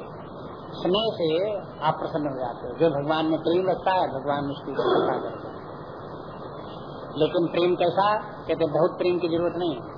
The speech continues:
भगवान से प्रेम होने में थोड़े प्रेम से भगवान प्रसन्न हो। लेकिन भगवान में लोगों को थोड़ा प्रेम भी नहीं होता। हम्म?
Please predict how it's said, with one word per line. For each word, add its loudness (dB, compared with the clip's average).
भगवान 4
से 4
प्रेम 4
होने 2
में 4
थोड़े 6
प्रेम -2
से -10
भगवान 4
प्रसन्न -4
हो। -6
लेकिन 4
भगवान 2
में 6
लोगों 6
को 0
थोड़ा 4
प्रेम 4
भी 4
नहीं 4
होता। 0
हम्म? -4